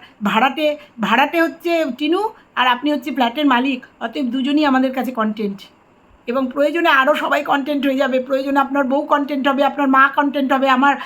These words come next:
আপনার, আহ, ছদ্দি, আহ, জামাইবাবু কনটেন্ট হবে, দরকার হলে আপনার শ্বশুর কনটেন্ট হবে, সবাই কনটেন্ট হবে। কারণ সব প্রমাণ জল জল করছে আমার কাছে, সব প্রমাণ, একদম প্রমাণ সহ প্রমাণ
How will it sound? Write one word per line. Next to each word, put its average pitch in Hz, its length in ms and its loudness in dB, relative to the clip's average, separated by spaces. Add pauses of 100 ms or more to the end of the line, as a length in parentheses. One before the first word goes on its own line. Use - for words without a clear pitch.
(160)
আপনার, 302 300 0
আহ, - 480 -8
ছদ্দি, 339 580 2 (380)
আহ, 254 220 -4
জামাইবাবু 330 480 4
কনটেন্ট 302 480 0
হবে, 311 180 2
দরকার 247 320 0
হলে 285 80 2
আপনার 277 240 0
শ্বশুর 247 360 -4
কনটেন্ট 269 440 -2
হবে, 254 240 -2 (180)
সবাই 392 360 2
কনটেন্ট 349 420 0
হবে। 311 280 2 (140)
কারণ 330 220 -2
সব 403 360 4
প্রমাণ 370 340 4
জল 349 220 4
জল 381 180 4
করছে 339 220 0
আমার 277 180 4
কাছে, 226 300 -6 (260)
সব 311 400 4
প্রমাণ, 285 480 4
একদম 254 320 0
প্রমাণ 320 480 2
সহ 302 240 4
প্রমাণ 247 500 0